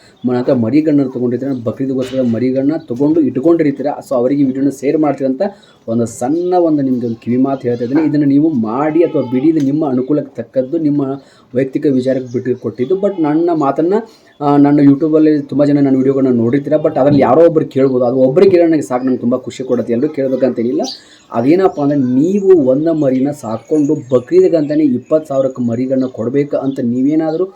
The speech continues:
ಅನ್ಕೊಂಡು ನಿಮ್ಮ ಹತ್ರ ಮರಿಗಳನ್ನ ಇಟ್ಕೊಂಡಿದ್ರೆ, ಅದು ಒಂದು ಮರಿ ನಾ ಎಕ್ಸಾಂಪಲ್ ಕೊಡ್ತಾ ಇರೋದು, ನಿಮ್ಮ ಹತ್ರ ನೂರು ಮರಿ ಇರ್ಲಿ, ಈ ಇಪ್ಪತ್ತು ಇರ್ಲಿ, ಹತ್ತೇ ಇರ್ಲಿ, ಐದೇ ಇರ್ಲಿ, ಮ್ಯಾಟ್ರ್ ಅದು ಏನೇ ಇರ್ಲಿ, ನಾನು ಕೊಡೋದು ಒಂದು ಮರಿ ಎಕ್ಸಾಂಪಲ್.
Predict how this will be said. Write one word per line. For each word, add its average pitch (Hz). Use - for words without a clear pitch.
ಅನ್ಕೊಂಡು 175
ನಿಮ್ಮ 143
ಹತ್ರ 139
ಮರಿಗಳನ್ನ 139
ಇಟ್ಕೊಂಡಿದ್ರೆ, 120
ಅದು 120
ಒಂದು 147
ಮರಿ 160
ನಾ 143
ಎಕ್ಸಾಂಪಲ್ 131
ಕೊಡ್ತಾ 117
ಇರೋದು, 139
ನಿಮ್ಮ 135
ಹತ್ರ 135
ನೂರು 143
ಮರಿ 151
ಇರ್ಲಿ, 170
ಈ 120
ಇಪ್ಪತ್ತು 151
ಇರ್ಲಿ, 151
ಹತ್ತೇ 117
ಇರ್ಲಿ, 151
ಐದೇ 131
ಇರ್ಲಿ, 135
ಮ್ಯಾಟ್ರ್ 127
ಅದು 127
ಏನೇ 131
ಇರ್ಲಿ, 156
ನಾನು 139
ಕೊಡೋದು 147
ಒಂದು 139
ಮರಿ 120
ಎಕ್ಸಾಂಪಲ್. 131